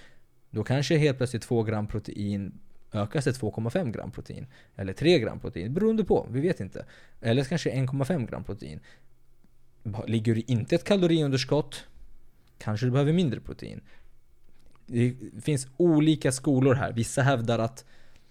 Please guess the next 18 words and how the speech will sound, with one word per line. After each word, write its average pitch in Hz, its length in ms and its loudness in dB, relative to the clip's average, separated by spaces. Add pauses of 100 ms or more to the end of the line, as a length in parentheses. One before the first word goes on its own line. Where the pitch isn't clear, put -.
(340)
jag 160 340 10
kommer 156 200 4
däremot 123 300 4
från 113 120 -4
den 107 80 -2
här 107 60 -2
skolan 107 320 -2
att 101 100 -4
om 104 120 -4
du 95 80 -2
äter 95 400 -2
mer 156 340 0
kalorier 156 520 2
så 135 120 -4
kommer 117 220 0
du 113 60 0
få 113 140 -4
mer 107 440 -2